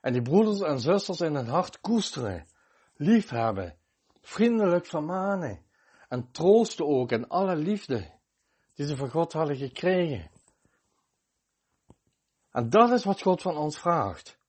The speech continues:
Als Hij ons zijn eigenschappen geeft bij onze bekering, en Hij plant die eigenschap als een zaadje in ons hart, dan hebben wij de opdracht om dat zaadje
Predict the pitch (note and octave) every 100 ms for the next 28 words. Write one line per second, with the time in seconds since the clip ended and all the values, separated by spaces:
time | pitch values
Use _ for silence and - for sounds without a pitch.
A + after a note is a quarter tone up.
0 | _ _ _ - A2+ E3 F#3+ E3 E3+ -
1 | C#3+ - G3+ G#3 G3+ - F#3 E3 D#3 F3
2 | F#3 F3 D#3+ D#3+ C#3 B2 A#2 E3 F#3+ G3+
3 | A3 A#3+ A3+ _ _ _ _ _ - C#3+
4 | C#3+ C3 D#3+ F#3+ A3 F#3 - F#3+ G3 -
5 | F3 - D3 B2 A#2 G2+ D3+ F3+ G#3+ G3+
6 | E3 E3 G#3+ F3+ F#3 - F3 A#3 - -
7 | - _ _ _ _ _ _ _ _ _
8 | _ _ _ _ _ _ _ _ D3+ E3
9 | D#3 E3 C3+ D#3 F#3+ D#3+ - G3+ G#3 -
10 | F3+ E3+ D3+ D3 C3 - D#3+ D#3 D#3+ D3
11 | C3 B2